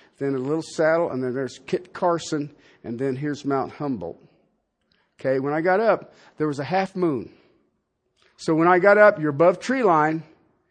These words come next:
it is bright. I mean, you're just like, "Whoa, dude, this is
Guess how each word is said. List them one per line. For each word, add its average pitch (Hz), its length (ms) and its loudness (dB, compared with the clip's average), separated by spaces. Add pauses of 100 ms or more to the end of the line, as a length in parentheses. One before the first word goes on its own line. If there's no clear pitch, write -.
(680)
it 175 160 4
is 135 160 0
bright. 120 640 -4 (640)
I 131 80 -8
mean, 139 220 -2
you're 165 100 2
just 156 160 -2
like, 117 160 -6
"Whoa, 139 400 -4
dude, - 580 -12
this 185 160 -14
is 82 200 -20